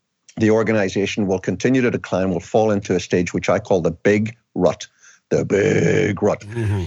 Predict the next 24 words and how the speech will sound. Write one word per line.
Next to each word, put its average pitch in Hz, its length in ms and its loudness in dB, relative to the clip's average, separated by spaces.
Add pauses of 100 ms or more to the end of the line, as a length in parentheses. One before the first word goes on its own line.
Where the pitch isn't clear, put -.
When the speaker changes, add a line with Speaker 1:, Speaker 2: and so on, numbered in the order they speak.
(120)
Speaker 1:
And 120 100 2
essentially 175 540 0
in 127 140 2
big, 120 320 0
in 110 100 2
the 98 80 2
big 104 240 0
rut, 117 340 0 (360)
we 139 120 2
lose 165 600 2
the 147 100 2
ability 135 540 0 (760)
to - 140 0
self-diagnose. 135 880 0 (960)
We 151 180 2
like 151 460 2
it 220 160 0
like 185 280 0
this. 131 320 -2 (160)
Everybody's 175 600 0
in 151 100 0
a 143 80 -2
comfort 151 440 -4
zone. 110 200 0